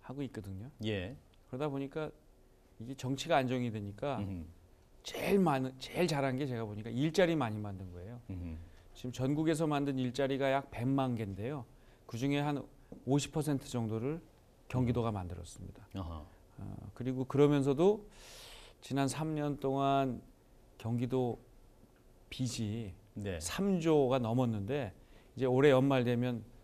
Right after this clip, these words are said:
Speaker 1: 채무 제로 선언을 하게 됩니다.
Speaker 2: 예.
Speaker 1: 그래서 이 정도면 뭐 일자리도 많이 만들고
Speaker 2: 음흠.
Speaker 1: 그러면서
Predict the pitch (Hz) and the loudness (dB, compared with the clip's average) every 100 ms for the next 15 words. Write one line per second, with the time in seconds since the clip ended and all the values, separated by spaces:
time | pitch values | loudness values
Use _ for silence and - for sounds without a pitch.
0 | - - - - 175 160 127 127 107 - | -20 -20 -14 -2 2 2 2 0 0 -4
1 | - - - - - - - 139 135 120 | -16 -20 -20 -20 -20 -20 -8 -4 -2 -2
2 | 113 139 135 101 90 82 - - - 101 | -2 -2 -2 -2 -8 -12 -16 -20 -8 -6
3 | 92 82 - 107 - - - - - - | -4 -6 -8 -10 -12 -18 -18 -18 -20 -12
4 | 117 143 147 151 160 156 139 135 139 151 | -4 -2 0 2 2 4 2 4 6 12
5 | 180 160 165 135 131 127 113 113 120 104 | 12 12 10 8 8 4 2 -2 -2 -4
6 | - 87 87 80 - 120 123 123 117 143 | -6 -8 -8 -10 -6 -2 0 0 0 0
7 | 156 | 0